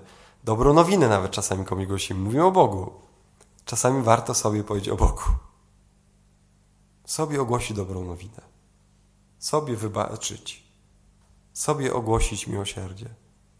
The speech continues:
W tym kontakcie. Nie tylko tu. Tylko tu.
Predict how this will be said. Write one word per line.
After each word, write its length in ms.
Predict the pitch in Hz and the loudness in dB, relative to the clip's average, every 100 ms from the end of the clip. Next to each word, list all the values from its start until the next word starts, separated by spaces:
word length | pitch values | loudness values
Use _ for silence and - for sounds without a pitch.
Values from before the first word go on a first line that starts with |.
| _ _ _ _ _ _ _ _ _ _ | _ _ _ _ _ _ _ _ _ _
W 120 | - | -4
tym 180 | 220 185 | -2 0
kontakcie. 600 | 113 95 95 - - 123 _ _ _ _ _ _ _ _ _ _ _ - | -2 -2 -6 -6 -14 -14 _ _ _ _ _ _ _ _ _ _ _ -18
Nie 60 | 165 | -10
tylko 240 | 131 104 | -8 -8
tu. 260 | - 104 92 - _ _ _ _ _ _ | -12 -16 -18 -20 _ _ _ _ _ _
Tylko 240 | - 247 | -20 -20
tu. 320 | 262 - - | -18 -20 -20